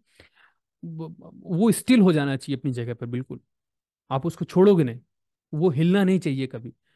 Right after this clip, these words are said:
वो बिलीव रहता है आपका। हमारा बिलीव है, हमारा अपना बिलीव है कि हम डेली टाइम फ्रेम पर रीडिंग करेंगे, हमें ऑप्शन ट्रेड नहीं करना है, वहाँ कुछ नहीं होता। हम डेली टाइम फ्रेम पर अपने लेवल्स निकाल लेंगे,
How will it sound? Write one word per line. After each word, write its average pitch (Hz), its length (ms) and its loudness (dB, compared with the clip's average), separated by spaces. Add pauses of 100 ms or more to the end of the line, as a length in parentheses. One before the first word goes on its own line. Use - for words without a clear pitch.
(300)
वो 165 100 4
बिलीव 147 360 2
रहता 117 240 -6
है 110 80 -12
आपका। 117 200 -14
हमारा 170 280 4
बिलीव 185 360 2
है, 151 220 0 (340)
हमारा 190 280 2
अपना 196 180 -2
बिलीव 147 320 -2
है 117 120 -16 (340)
कि 170 60 -6
हम 170 120 -2
डेली 175 300 0
टाइम 160 240 -6
फ्रेम 175 200 -8
पर 175 120 -8
रीडिंग 147 280 -6
करेंगे, 175 360 -6
हमें 165 260 -4
ऑप्शन 151 320 -8
ट्रेड 131 320 -8
नहीं 156 240 2
करना 170 320 -2
है, 185 60 -2
वहाँ 143 220 -8
कुछ 143 220 -10
नहीं 147 140 -2
होता। 156 260 -4 (1000)
हम 165 160 0
डेली 170 220 -2
टाइम 170 240 -4
फ्रेम 170 160 -10
पर 165 120 -8
अपने 165 200 -6
लेवल्स 147 340 -4
निकाल 160 280 -4
लेंगे, 170 280 -6